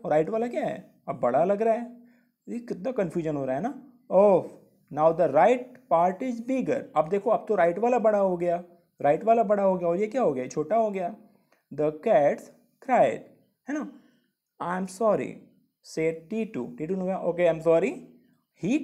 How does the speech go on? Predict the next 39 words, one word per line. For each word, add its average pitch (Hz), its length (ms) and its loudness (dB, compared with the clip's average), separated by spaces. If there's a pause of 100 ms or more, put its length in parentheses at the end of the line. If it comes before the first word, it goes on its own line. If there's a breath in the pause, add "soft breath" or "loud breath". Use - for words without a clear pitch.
(100)
cut 156 220 2 (280)
a 151 60 -2 (160)
part 208 360 2
from 131 260 0
the 170 220 -4
bigger 220 280 0
piece 151 380 -6 (160)
and 185 180 -4 (180)
ate 202 240 2
it। 117 200 -12 (160)
अब 180 100 4
उसने 214 240 -6
क्या 226 140 -2
किया, 240 320 -6 (420)
अब 151 100 -2
उसने - 280 -16
क्या 208 140 -2
किया, 339 220 -2
ये 311 60 0
बड़े 160 320 0
वाले 220 240 2
पार्ट 160 380 -2
में 165 100 -6
से 220 100 -14
थोड़ा 165 200 2
सा 262 140 -4
काट 147 280 0
के 196 100 -8
खा 160 180 -2
लिया 120 220 -4
होगा, 117 380 -8 (120)
ठीक 247 140 -12
है, - 200 -10 (120)
छोटा 165 260 0
करने 117 300 -6
के 110 100 -8
लिए, - 260 -14 (1700)
है 262 80 -4
ना। - 220 -10